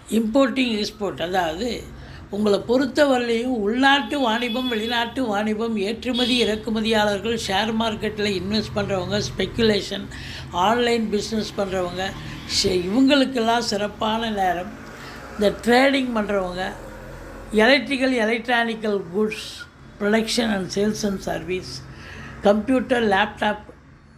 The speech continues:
production and sales and service, அதில் பயன்படுத்தக்கூடியவர்கள், இவங்களுக்கெல்லாம் சிறப்பான நேரம். ராகுன்னு சொன்னாலே அந்நிய பொருளாதாரம் வீடு தேடி வரக்கூடிய ஒரு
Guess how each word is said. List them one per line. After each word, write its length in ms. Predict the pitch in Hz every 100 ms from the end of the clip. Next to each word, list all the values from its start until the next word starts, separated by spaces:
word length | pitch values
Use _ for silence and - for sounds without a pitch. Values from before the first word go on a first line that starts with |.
| -
production 420 | 214 226 226 240 226
and 120 | 196 170
sales 280 | 202 208 202 208
and 100 | 185 175
service, 420 | 165 160 180 - - -
அதில் 280 | 180 170 -
பயன்படுத்தக்கூடியவர்கள், 1200 | - 214 202 190 - 175 - 170 160 156 147 165 165 - - - - - - - 208
இவங்களுக்கெல்லாம் 760 | 277 294 285 - 254 247 254 220
சிறப்பான 600 | 208 214 - 214 220 202 185
நேரம். 300 | 180 170 151 160
ராகுன்னு 680 | 170 220 277 247 294 294 285 254
சொன்னாலே 480 | 233 226 208 208 240 202 180 175
அந்நிய 380 | 202 262 269 269 -
பொருளாதாரம் 840 | 196 226 247 254 240 226 208 214 185
வீடு 260 | 180 214 208 185
தேடி 280 | 208 214 208
வரக்கூடிய 680 | 175 175 - 175 156 151 - - - - - - - - - 185
ஒரு 140 | 170